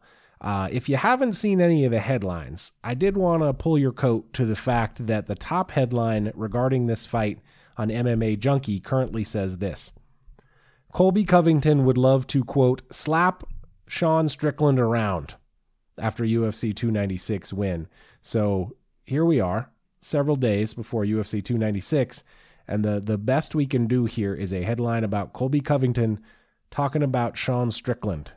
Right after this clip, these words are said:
who he is not fighting and is not in this weight class. Now, I wanna read you the quote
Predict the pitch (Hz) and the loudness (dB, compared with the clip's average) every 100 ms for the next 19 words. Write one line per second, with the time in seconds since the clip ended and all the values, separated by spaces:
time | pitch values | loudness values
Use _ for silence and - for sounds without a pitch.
0 | _ - 113 107 117 104 107 139 175 - | _ -2 -2 0 0 0 0 0 -2 0
1 | 202 175 131 127 - _ _ _ _ _ | 2 2 0 -2 -8 _ _ _ _ _
2 | _ _ _ _ - 104 104 95 113 127 | _ _ _ _ -6 -2 -2 -2 -2 0
3 | 135 - 127 120 113 110 101 107 101 101 | -2 -2 0 2 0 -2 -2 -2 -2 -6
4 | 87 71 - - _ _ _ - _ _ | -6 -8 -14 -18 _ _ _ -20 _ _
5 | _ _ _ - 110 135 104 98 - _ | _ _ _ -10 -2 0 0 -4 -10 _
6 | _ _ 135 185 240 214 180 175 139 - | _ _ 0 4 4 4 2 2 2 4
7 | 135 95 | 4 2